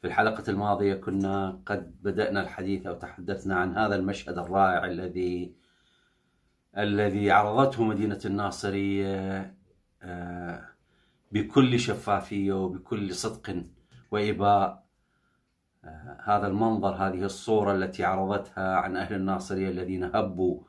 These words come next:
بطوابير طويلة نساء ورجالا وشيوخا وشبابا، تبرع بالدم إنقاذا لأرواح أبنائهم الثوار الذين،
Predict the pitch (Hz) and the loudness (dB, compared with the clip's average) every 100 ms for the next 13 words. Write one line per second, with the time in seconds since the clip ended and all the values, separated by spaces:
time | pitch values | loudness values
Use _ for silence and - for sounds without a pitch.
0 | - 110 107 104 101 95 107 98 90 92 | -8 -2 2 4 4 2 -2 -4 -4 -4
1 | 95 98 90 87 95 - 98 87 87 87 | 0 0 -2 -4 -6 -2 0 0 -2 -6
2 | 80 92 90 82 82 82 - 92 87 90 | -8 -6 -4 -4 -8 -10 -6 -4 -4 -6
3 | 85 - - 82 95 90 87 85 - _ | -12 -12 -12 -4 0 0 -2 -10 -14 _
4 | - 104 117 101 101 92 87 95 98 87 | -4 2 2 4 2 0 -4 0 -2 -2
5 | - - - _ _ - _ _ _ 110 | -12 -20 -20 _ _ -20 _ _ _ -6
6 | - 131 123 113 104 104 98 107 104 104 | 6 8 10 8 0 0 0 0 0 -2
7 | 90 104 107 - 92 - 98 92 98 98 | -4 -4 -4 -8 -12 -8 -8 -2 0 0
8 | 95 - - _ - 95 95 95 92 92 | -4 -14 -20 _ -8 -4 -2 -2 0 0
9 | 92 90 | 0 -2